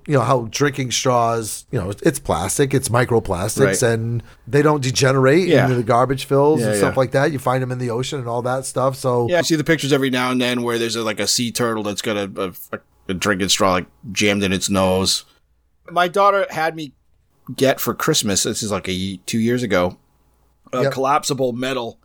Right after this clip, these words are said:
Speaker 2: drinking straw. And I bought, 'cause I'm a father, I'm like, "Do you want a collapsible
Speaker 1: Yep.
Speaker 2: metal drinking straw? All right." Um, to me, drinking out of that thing is like walking around with a toothbrush in your mouth.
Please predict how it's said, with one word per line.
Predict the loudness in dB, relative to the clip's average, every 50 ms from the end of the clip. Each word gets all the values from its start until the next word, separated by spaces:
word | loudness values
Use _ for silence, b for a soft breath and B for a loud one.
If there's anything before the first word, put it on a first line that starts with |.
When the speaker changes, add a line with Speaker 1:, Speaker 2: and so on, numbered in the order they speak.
| b b b b b b b b b
Speaker 2:
drinking | -2 0 0 0 0 -2 0 0
straw. | 0 2 2 4 4 4 4 2 0 -4 _ _ _ _ _ _ _ _ _ _ _ _ _ _ _ _ _ _ -4
And | -2 -2 -2 -2 -4 -6 -12 _ _ _
I | -2 -2 -2 -2 -4 _ _ _ _
bought, | -4 -2 -2 -2 -2
'cause | _ -2 0 0
I'm | 2 2
a | 0 0
father, | 2 2 2 2 2 -2 -4 -4
I'm | -8
like, | -12 -12 -12 -14 -20 _ _ -14
"Do | -12 -8
you | -6
want | -4 -4 -4 -4
a |
collapsible | -2 0 0 0 0 0 -2 -4
Speaker 1:
Yep. | -2
Speaker 2:
metal | 0 2 0 0
drinking | 0 -2 -4 -4 -4 -4
straw? | -2 0 2 2 2 2 -2 -4
All | -4 -2 0 2 2
right." | 4 2 0 0 _ _ _ _ _ _ _
Um, | 0 2 4 4 4 2 0 -6 b b b b b _ -4
to | 0 2
me, | 4 4 4 2 0 -4 _ _ _ -20 -20 -10
drinking | -2 -2 -2 -2 -2 -8 -6 -2
out | -2 0 0
of | 2
that | 0 0 0 0
thing | -2 -4 -4
is | -4 -6 -6
like | -6 -8 -6
walking | -4 -2 -2 -2 -2 0 -2
around | 0 0
with | -2 -6
a | -8
toothbrush | -4 -4 -4 -4 -2 -2 -2 -2 0
in | -2 -4
your | -4 -4
mouth. | -4 -4 -4 -6